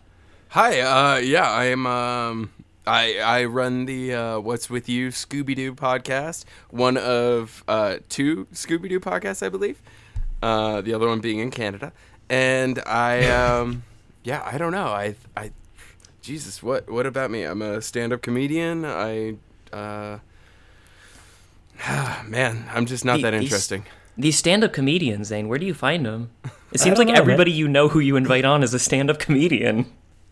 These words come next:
Speaker 3: I go out at night, and whoever
Speaker 2: <laughs>
Speaker 3: comes back with me, they're on the podcast.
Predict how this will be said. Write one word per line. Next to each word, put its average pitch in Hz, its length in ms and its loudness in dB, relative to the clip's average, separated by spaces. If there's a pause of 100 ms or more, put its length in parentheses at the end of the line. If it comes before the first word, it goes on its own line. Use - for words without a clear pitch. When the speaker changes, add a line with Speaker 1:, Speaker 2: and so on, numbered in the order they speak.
(200)
Speaker 3:
I 131 160 6
go 147 260 6
out 160 180 8
at 147 100 0
night, 190 400 0 (320)
and 120 160 2
whoever 135 220 8
Speaker 2:
<laughs> 127 80 6
Speaker 3:
comes 190 180 0
back 196 240 6
with 214 140 8
me, 247 260 0 (300)
they're 107 240 6
on 101 140 6
the 98 60 2
podcast. 80 640 -6